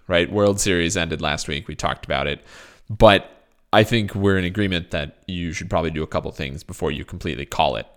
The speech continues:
on your twenty twenty-two. Just make sure that you remember all those things <laughs> that you told yourself you would remember,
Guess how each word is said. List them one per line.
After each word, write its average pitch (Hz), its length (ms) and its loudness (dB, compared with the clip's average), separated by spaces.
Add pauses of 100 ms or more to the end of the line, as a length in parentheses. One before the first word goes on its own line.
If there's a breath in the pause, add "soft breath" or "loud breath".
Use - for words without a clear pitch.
on 76 140 -4
your 71 100 -6
twenty 71 280 -6
twenty-two. 69 540 -6 (560 soft breath)
Just 87 160 -10
make 80 180 0
sure 101 300 2
that 95 120 2
you 101 160 -2
remember 104 840 0
all 92 200 4
those 110 320 0
things 90 580 -2
<laughs> - 240 0
that 101 500 -2
you 92 220 0
told 120 260 2
yourself 104 360 2
you 101 100 0
would 101 80 -2
remember, 85 520 -2